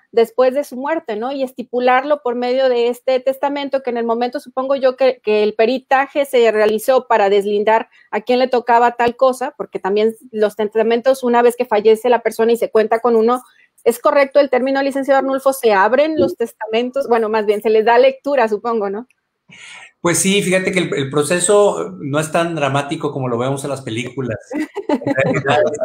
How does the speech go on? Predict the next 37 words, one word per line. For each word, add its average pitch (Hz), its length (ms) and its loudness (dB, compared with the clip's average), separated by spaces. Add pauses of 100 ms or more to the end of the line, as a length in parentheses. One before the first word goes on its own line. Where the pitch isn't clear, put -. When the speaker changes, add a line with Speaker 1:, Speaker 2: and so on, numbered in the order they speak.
(160)
Speaker 2:
es 139 120 -12
un, 147 80 -4
es 147 340 -4
un 147 140 -6
proceso 139 560 0
diferente. 156 800 -2 (340)
Eh, 123 400 -4
el 123 120 -4
de 123 120 -4
nosotros, 147 560 -2
el 120 120 -6
que 117 460 -4
promovemos 120 500 0
los 143 120 2
notarios, 139 400 -2
se 139 60 0
llama 135 200 0
testamento 135 600 -2
público 131 400 -4
abierto. 147 560 -2 (640)
En, 170 240 -6
en 156 100 -2
realidad 160 400 2
es, 185 280 -2
eh, 143 240 0
un 143 100 -2
cuadernillo, 156 640 2
el 147 120 -4
testimonio 139 540 -4
que 143 100 -6
te 131 120 -8
platicaba 131 680 -2
al 117 280 -8
principio 120 480 -8
de 127 80 -6
nuestra 123 240 -10
entrevista, 131 600 -6